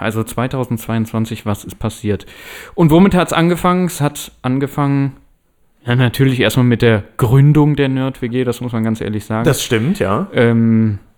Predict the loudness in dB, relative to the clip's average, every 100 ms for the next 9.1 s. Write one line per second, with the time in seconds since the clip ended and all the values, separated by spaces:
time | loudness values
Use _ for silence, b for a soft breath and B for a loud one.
0 | _ _ 0 0 2 0 2 4 4 2
1 | 2 2 2 2 0 0 0 0 2 0
2 | 0 -4 -2 -2 0 -2 -2 -2 0 0
3 | 2 2 2 0 2 0 0 0 0 0
4 | -4 -4 0 2 2 2 0 0 0 0
5 | 0 -2 -2 -2 -4 -2 -2 -2 -2 -4
6 | -2 -2 0 0 -2 -2 -4 -4 -4 -4
7 | -2 -2 -2 -4 -4 -4 -2 0 -2 -4
8 | -6 -4 -4 -6 0 2 2 0 -4 -6